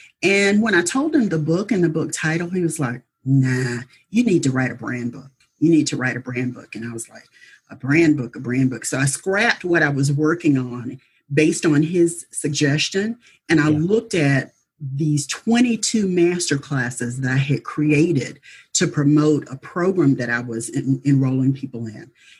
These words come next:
Speaker 1: And so I chose the first book from those twenty-two and boiled it
Speaker 2: Mm-hmm.
Speaker 1: down into seven principles that, uh, you can use to create a highly profitable business. That's sort of the, the subtitle.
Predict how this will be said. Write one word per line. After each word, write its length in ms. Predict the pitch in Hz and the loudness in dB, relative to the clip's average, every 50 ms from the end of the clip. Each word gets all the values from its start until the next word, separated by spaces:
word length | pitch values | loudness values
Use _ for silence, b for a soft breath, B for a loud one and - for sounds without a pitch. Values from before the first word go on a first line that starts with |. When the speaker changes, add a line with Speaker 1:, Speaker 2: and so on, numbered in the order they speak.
| b _ - | b _ 0
Speaker 1:
And 140 | 160 160 147 | 2 2 2
so 160 | - 190 165 | 2 0 2
I 100 | 151 143 | 2 2
chose 500 | 143 - - - 214 214 208 220 208 - | 2 0 0 0 2 0 2 0 0 0
the 100 | - 160 151 | 0 0 0
first 460 | 151 - 185 180 202 208 - - - | 0 -2 -2 0 0 -2 -2 -2 -2
book 260 | 143 135 120 113 - | -2 -2 -2 -4 -8
from 400 | - - - 160 147 139 135 135 | -14 -4 0 2 4 4 4 4
those 440 | 135 151 147 160 165 160 160 151 156 | 2 2 2 4 4 4 2 2 -2
twenty-two 960 | - - - - 185 175 170 170 - 143 135 135 - - 220 202 175 151 143 | -4 -8 -4 0 2 2 2 2 0 0 0 -2 -4 -4 -2 0 2 2 4
and 160 | 131 131 139 | 4 2 2
boiled 240 | 135 143 147 156 151 | 2 2 2 2 0
it 100 | 160 - | 0 0
Speaker 2:
Mm-hmm. 100 | - 147 | 0 2
Speaker 1:
down 180 | 143 143 139 143 | 2 4 4 4
into 220 | 139 139 139 147 139 | 2 2 0 0 -2
seven 540 | 135 - - - 175 160 156 160 151 156 147 | -4 -6 -4 -2 0 0 2 2 2 0 0
principles 880 | - - 214 220 220 - - 156 135 - 120 - - 147 143 - - B B B B B B B B B B 143 | -4 -6 -4 -4 -4 -4 -6 -8 -8 -8 -12 -14 -12 -12 -12 -12 -14 B B B B B B B B B B -2
that, 380 | 139 151 147 143 139 139 - - 123 | 0 2 2 2 0 0 -2 -4 -2
uh, 60 | 147 | -2
you 260 | 147 151 143 160 175 170 | 0 0 2 0 0 0
can 200 | - 170 151 143 | 2 2 2 4
use 280 | 156 151 147 139 139 - | 4 4 2 2 0 -2
to 100 | - 147 | -4 -4
create 300 | - - 156 143 135 135 | -2 -2 0 0 2 0
a 100 | 131 131 | 0 -2
highly 360 | 139 143 139 139 139 139 135 | -2 -2 -2 -2 0 0 -2
profitable 560 | 135 - 147 131 123 - - 127 120 127 117 | -2 -4 -6 -6 -6 -8 -10 -14 -14 -14 -16
business. 460 | 131 - 131 127 120 - 113 104 - - | -10 -6 -6 -6 -6 -8 -10 -12 -8 -6
That's 180 | 143 143 139 | -4 -4 -2
sort 180 | - 151 135 131 | -2 0 0 0
of 140 | 131 127 - | -2 -2 -4
the, 220 | 139 131 120 - - | -6 -8 -8 -10 -10
the 100 | 131 127 123 | -10 -8 -8
subtitle. 640 | - - 156 139 131 - - 131 95 - - - | -4 -2 -2 -2 -2 -2 -4 -4 -4 -4 -8 -14